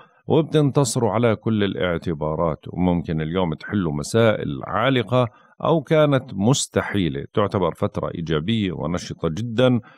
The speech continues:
اليوم في كثير من الحظوظ موجودة في الساحة، فعشان هيك لازم تتحرك لحصدها. برج السرطان.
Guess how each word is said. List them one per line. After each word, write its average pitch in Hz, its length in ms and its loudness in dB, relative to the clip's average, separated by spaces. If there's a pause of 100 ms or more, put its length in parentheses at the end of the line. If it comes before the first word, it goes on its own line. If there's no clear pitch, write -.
(260)
اليوم 117 460 4
في 87 180 -4
كثير 104 320 2
من 82 200 0
الحظوظ 85 480 -2
موجودة 82 480 0
في - 100 -6
الساحة، 107 520 0
فعشان 80 460 -4
هيك 95 220 -4
لازم 82 320 0
تتحرك 107 600 -2 (280)
لحصدها. 76 760 -4 (3500)
برج 90 380 0
السرطان. 78 800 0